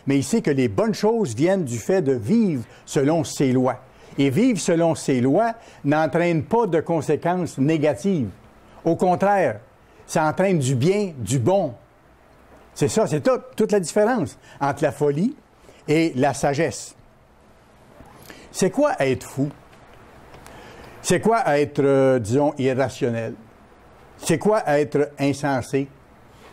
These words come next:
C'est quoi être bête aux yeux de Dieu ? Regardez simplement autour dans le monde et vous allez avoir la réponse.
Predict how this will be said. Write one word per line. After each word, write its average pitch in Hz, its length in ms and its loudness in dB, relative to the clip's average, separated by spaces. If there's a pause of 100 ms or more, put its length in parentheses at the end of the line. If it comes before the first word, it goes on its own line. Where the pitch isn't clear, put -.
(220)
C'est 147 140 0
quoi 156 300 0
être 113 160 -2
bête 123 400 -2 (760)
aux 131 120 2
yeux 127 260 2
de 135 100 0
Dieu ? 117 300 0 (1800)
Regardez 185 500 2
simplement 180 840 0
autour 151 500 2
dans 127 140 2
le 123 80 0
monde 131 340 0 (380)
et 123 100 2
vous 113 180 2
allez 135 380 2
avoir 127 520 0 (160)
la 120 280 -2 (260)
réponse. 117 720 -6